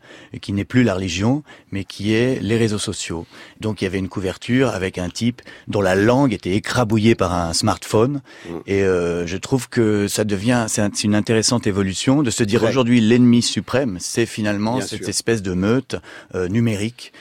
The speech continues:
Speaker 1: qui, euh, par Twitter, par Facebook, par Instagram, s'attaque à tous les sujets et est
Speaker 2: C'est ça.
Speaker 1: per-, en permanence offensé.
Speaker 2: Mm.
Speaker 1: Comme dit Bret Easton Ellis, euh,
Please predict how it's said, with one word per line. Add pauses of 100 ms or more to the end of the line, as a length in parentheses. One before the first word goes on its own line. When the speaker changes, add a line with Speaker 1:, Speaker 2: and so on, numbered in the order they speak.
(240)
Speaker 1:
qui,
euh,
par
Twitter,
par
Facebook,
par
Instagram, (260)
s'attaque
à
tous
les
sujets
et
est
Speaker 2:
C'est
ça.
Speaker 1:
per-,
en
permanence
offensé. (300)
Speaker 2:
Mm. (140)
Speaker 1:
Comme
dit
Bret
Easton
Ellis,
euh,